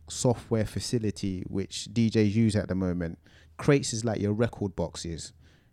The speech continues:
We got digital record boxes on our computer, and when we have a crate, we store a certain amount of tunes in there, 'cause these tunes, they ain't records no more.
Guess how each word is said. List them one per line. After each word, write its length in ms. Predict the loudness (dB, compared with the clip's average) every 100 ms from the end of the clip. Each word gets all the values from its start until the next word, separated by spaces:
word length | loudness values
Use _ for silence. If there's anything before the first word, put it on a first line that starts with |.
| 0
We 100 | 4
got 240 | 4 2
digital 360 | 2 4 4 2
record 340 | 2 0 -2 -2
boxes 340 | -2 -2 -4
on 120 | -2
our 100 | -2
computer, 420 | -4 -6 -4 -4 -4
and 160 | -4 0
when 100 | 2
we 80 |
have 160 | 2 2
a 60 | -2
crate, 460 | 0 0 0 -2 -12 -20 -20 _ -2
we 120 | -2
store 440 | -2 0 4 4
a 40 | 2
certain 260 | 2 0 2
amount 260 | -2 -2
of 180 | -4 -6 -8
tunes 480 | -4 0 2 0 0
in 140 | -2
there, 260 | -2 -8 -12 _ _
'cause 140 | -8 -6
these 100 | -6
tunes, 300 | 0 0 2
they 160 | 0
ain't 80 | 2
records 360 | -2 -2 -6 -4
no 180 | -6 -6
more. 220 | -8 -8